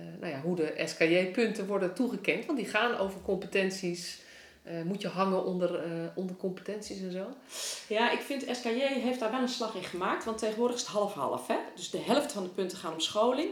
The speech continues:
Speaker 2: De helft van de punten gaan om reflectie. Eh, dus dat vind ik echt een verbetering met wat het was. Ehm, en ik denk dat wat, wat we doen, hè, wat jij doet met je professional vanuit je hart, wat ik doe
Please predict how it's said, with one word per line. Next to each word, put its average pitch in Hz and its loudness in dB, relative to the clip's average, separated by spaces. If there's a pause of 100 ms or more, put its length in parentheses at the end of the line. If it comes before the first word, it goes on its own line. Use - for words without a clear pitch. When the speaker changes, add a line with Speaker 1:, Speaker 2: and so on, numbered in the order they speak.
(140)
Speaker 2:
De 190 -6
helft 220 0
van 196 -6
de 190 -6
punten 190 -6
gaan 170 -8
om 165 -4
reflectie. 170 -6 (840)
Eh, 175 2 (180)
dus 185 2
dat 226 8 (200)
vind 208 2
ik - -12
echt 214 6
een 190 -8
verbetering 170 -2
met 202 -4
wat 202 0
het 196 -6
was. - -4 (540)
Ehm, 180 4 (100)
en 196 4
ik - 0
denk 202 4
dat 185 2
wat, 180 0
wat 180 2
we 165 -4
doen, 196 6
hè, 202 8
wat 190 6
jij 180 6
doet 180 4
met 170 -2
je - -12
professional - -2
vanuit 170 -4
je - -8
hart, 175 2
wat 175 -6
ik 190 -2
doe 180 2